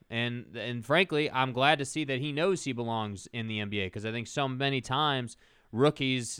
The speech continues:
are feeling like, "Well, I gotta prove myself. I gotta prove myself. I don't belong here yet." And, and I don't think that's the case with Jared. I think he believes that he is,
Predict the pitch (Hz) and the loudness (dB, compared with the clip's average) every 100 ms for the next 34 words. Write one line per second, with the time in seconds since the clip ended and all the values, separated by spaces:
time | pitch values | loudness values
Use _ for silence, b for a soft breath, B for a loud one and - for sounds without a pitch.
0 | - 123 123 - 139 131 127 117 127 135 | -2 2 2 2 0 0 0 2 6 6
1 | 127 123 - 160 131 117 107 107 117 113 | 6 4 2 0 2 0 0 0 0 0
2 | 160 165 135 117 - 110 101 - _ _ | 2 0 0 -2 0 0 -2 -6 _ _
3 | _ - 131 123 131 139 139 131 113 104 | _ 4 4 6 6 6 4 2 0 0
4 | 95 95 104 113 110 110 113 120 139 139 | 0 -2 -4 -4 -4 -4 0 0 0 -2
5 | 139 143 131 143 139 127 107 104 95 98 | 0 0 0 0 0 0 -2 -2 0 0
6 | 107 127 113 123 107 113 113 123 107 113 | -2 -4 -4 -4 -2 -2 0 0 0 -2
7 | 104 120 117 113 113 113 101 | -2 -2 0 2 2 0 -4